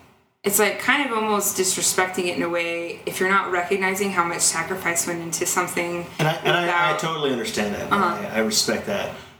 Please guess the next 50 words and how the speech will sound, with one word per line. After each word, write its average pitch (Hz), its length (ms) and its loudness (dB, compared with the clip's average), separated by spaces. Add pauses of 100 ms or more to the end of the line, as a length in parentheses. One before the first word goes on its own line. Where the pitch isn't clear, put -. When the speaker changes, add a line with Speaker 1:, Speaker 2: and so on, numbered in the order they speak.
Speaker 2:
I, 135 120 2
I 143 100 4
guess 147 180 0
I, 139 180 4
I'm, 127 260 0
I'm 127 160 4
making 127 240 2
more 117 140 2
of 110 60 0
the 110 80 -2
comment 113 340 2
of 101 320 -2
our 113 300 4
current 127 400 0
situation 110 580 0
today, 107 340 0
all 107 300 4
of 120 60 2
us, - 280 0 (300)
drinking 165 440 0
craft 143 420 2
beer 127 280 4
around 120 200 0
a 110 100 -2
table 120 280 2
with 110 140 0
a 101 40 -4
microphone 107 680 2
where 101 160 2
we 113 80 2
get 120 140 2
to 107 80 -4
freely 139 400 2
speak - 460 2
our 135 120 6
mind 113 540 2 (500)
on 156 220 4
the 156 80 0
interweb, 139 640 2 (100)
and 127 180 4
we're 143 120 0
not 214 220 2
worried 185 200 2
about 156 160 -2
somebody 143 260 4
knocking 131 320 4
on 117 100 2
our 107 80 4
door 117 200 2
tomorrow. 104 500 2